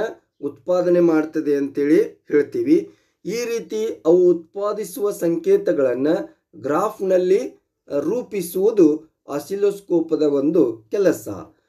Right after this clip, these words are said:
ಆಸಿಲೋಸ್ಕೋಪ್‌ಗಳನ್ನು ಬಳಸುವ ಹಲವಾರು ಅಪ್ಲಿಕೇಶನ್‌ಗಳು ಇವತ್ತು ಲಭ್ಯವಿದ್ದಾವೆ. ಎಲೆಕ್ಟ್ರಾನಿಕ್ ಉಪಕರಣಗಳು ಮತ್ತು ಪ್ರಯೋಗಾಲಯದ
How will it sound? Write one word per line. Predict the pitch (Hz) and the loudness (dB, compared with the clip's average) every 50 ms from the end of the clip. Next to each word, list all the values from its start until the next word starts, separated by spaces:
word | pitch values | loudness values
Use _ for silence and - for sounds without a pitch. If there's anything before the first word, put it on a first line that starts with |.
| _ _ - - | _ _ -10 -4
ಆಸಿಲೋಸ್ಕೋಪ್‌ಗಳನ್ನು | 147 160 160 - - 220 220 233 240 226 - - - 220 220 - - 180 190 208 208 208 202 202 208 208 214 220 | -4 -2 -2 -2 -4 -2 2 2 0 0 0 -4 0 0 0 0 -2 -2 0 0 0 0 -2 -2 -2 -2 -2 -4
ಬಳಸುವ | 202 165 160 160 170 170 165 - 156 131 135 143 165 202 202 - _ _ _ _ _ - | -2 0 4 4 4 4 2 -2 -6 -4 -2 -2 -2 -4 -6 -10 _ _ _ _ _ -4
ಹಲವಾರು | 131 151 180 196 202 220 220 220 226 226 226 | -2 0 0 0 0 0 0 0 2 2 2
ಅಪ್ಲಿಕೇಶನ್‌ಗಳು | 220 - 160 156 - - 190 190 175 190 185 175 170 - 185 180 175 160 175 175 175 180 180 175 156 | 0 0 -4 -6 -6 -6 -8 -8 -4 -4 -4 -4 -4 -4 -4 -2 -2 0 0 2 2 0 0 -2 -2
ಇವತ್ತು | 156 147 156 156 - 156 | 0 0 -2 -2 -2 -2
ಲಭ್ಯವಿದ್ದಾವೆ. | 147 147 147 139 147 156 156 156 151 151 151 170 196 214 - - _ _ _ _ _ _ _ - | -2 -2 -2 2 2 2 2 2 2 2 2 2 0 0 -2 -8 _ _ _ _ _ _ _ -2
ಎಲೆಕ್ಟ್ರಾನಿಕ್ | 135 156 180 214 220 - - - 214 208 202 208 202 196 - | 2 4 4 4 2 -2 -4 -4 -4 -2 -2 -4 -4 -4 -4
ಉಪಕರಣಗಳು | 190 170 175 180 160 190 180 180 180 180 185 175 175 180 185 220 233 | -6 -6 -6 -4 0 2 2 2 2 2 2 2 2 2 2 2 2
ಮತ್ತು | 220 180 165 156 - - 180 170 | 0 0 -4 -4 -4 -4 -4 -4
ಪ್ರಯೋಗಾಲಯದ | 170 - 151 151 160 185 214 214 190 190 185 180 180 180 180 175 175 170 160 160 202 190 151 139 - - | -2 0 0 2 2 2 0 -2 -2 -4 -4 -2 0 2 2 4 4 4 2 2 2 2 2 0 -2 -8